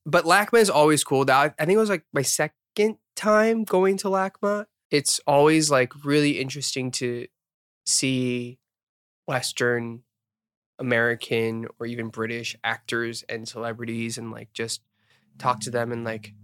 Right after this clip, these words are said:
say hi and whatever. Like, nobody, definitely nobody knows who I am, but it's fine. It's just, like, I'm there to have a good time, and, and that's what it is. And,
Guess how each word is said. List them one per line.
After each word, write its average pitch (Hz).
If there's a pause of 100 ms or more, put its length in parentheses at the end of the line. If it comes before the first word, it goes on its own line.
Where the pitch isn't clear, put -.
say -
hi 113
and 107 (460)
whatever. 117
Like, 113
nobody, 120
definitely 120
nobody 113
knows 113
who 113
I 107
am, 110 (120)
but 147
it's 143
fine. 117
It's 123
just, 131
like, 123
I'm 123
there 127
to 117
have 117
a 117
good 113
time, 113
and, 117
and 131
that's 131
what 165
it 190
is. 147 (500)
And, 120